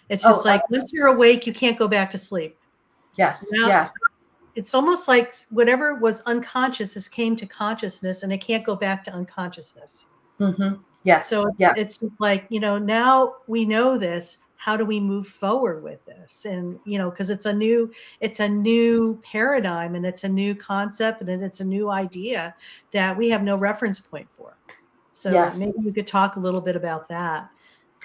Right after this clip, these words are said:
Speaker 2: Well, uh, that makes me think of Tasha Eurich's, uh, work on, uh, self-awareness. And in her profound book, um, Insight, she talks about, uh,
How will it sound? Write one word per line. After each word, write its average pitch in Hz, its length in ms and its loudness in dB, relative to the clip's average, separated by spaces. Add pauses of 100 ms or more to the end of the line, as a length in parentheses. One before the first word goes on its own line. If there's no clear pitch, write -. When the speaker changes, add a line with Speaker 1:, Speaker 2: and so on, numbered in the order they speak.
(400)
Speaker 2:
Well, 220 280 10
uh, 196 420 0 (300)
that 233 280 6
makes 233 280 2
me 208 160 -2
think 185 340 -2
of 180 160 -2
Tasha 214 640 -2
Eurich's, 185 760 -2
uh, 160 340 -4
work 165 520 -2
on, 160 520 -4
uh, - 80 -10 (280)
self-awareness. 165 1040 0 (500)
And 165 440 0 (100)
in 175 200 -2
her 185 640 4
profound 190 560 0
book, 165 460 0
um, 143 380 -10
Insight, 175 680 -6 (240)
she 214 220 -12
talks 214 560 -6
about, 156 680 -4 (380)
uh, 156 280 -4